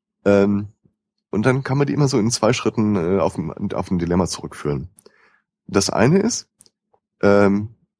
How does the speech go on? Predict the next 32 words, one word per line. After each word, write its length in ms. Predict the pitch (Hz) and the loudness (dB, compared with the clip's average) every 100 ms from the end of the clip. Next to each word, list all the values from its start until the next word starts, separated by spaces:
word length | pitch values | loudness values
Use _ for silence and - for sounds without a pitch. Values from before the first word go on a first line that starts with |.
| _ _ - | _ _ -6
was 240 | 101 123 | -4 -2
ihre 260 | 156 156 135 | -2 0 2
höchste 320 | 139 151 - | 0 -2 -2
Autorität 760 | 107 - 101 92 117 - - | -2 -2 -8 -2 -2 -2 -2
eigentlich 440 | 87 92 95 - - | -2 0 -2 -6 -8
in 120 | 92 | -8
ihrem 240 | 80 92 | -2 -2
religiösen 520 | 87 87 82 85 82 78 | -2 -4 -2 -2 -2 0
Dasein 420 | 76 90 123 156 | 0 2 0 0
ist. 260 | 226 - | -2 -4
Und 160 | - 98 | -8 0
dann 220 | 107 101 | 2 2
sagen 260 | 92 90 98 | 0 0 0
sie 120 | - | -2
eigentlich 180 | 85 101 | -4 -4
immer 180 | 82 85 | -6 -2
Gott 280 | - - - | -2 -2 -6
oder 200 | 90 82 | -4 -2
die 80 | |
Bibel. 320 | 76 92 175 - _ _ _ _ _ _ _ _ | -2 0 0 -2 _ _ _ _ _ _ _ _
Beziehungsweise 640 | 90 101 92 87 82 82 | -4 -2 2 2 2 2
es 220 | 80 82 - | 2 -2 -4
wäre 180 | 80 | -2
ja 100 | 80 | -2
identisch. 560 | - - 69 - - - _ _ _ _ _ _ _ _ _ - | -4 -4 -2 -2 -4 -8 _ _ _ _ _ _ _ _ _ -2
Ähm, 520 | 95 95 92 98 107 - _ _ _ _ _ _ _ _ _ _ _ _ _ _ _ _ | 2 2 2 -2 -6 -20 _ _ _ _ _ _ _ _ _ _ _ _ _ _ _ _
das 260 | 110 107 - - | -4 -4 -6 -12
könne 500 | - 135 208 208 - | 0 2 2 0 -2
aber 260 | 107 104 | 0 2
nicht 300 | 98 92 - | 2 -2 -4
sein. 380 | - 82 87 156 | -6 0 2 2
Oder 280 | 147 120 | 2 0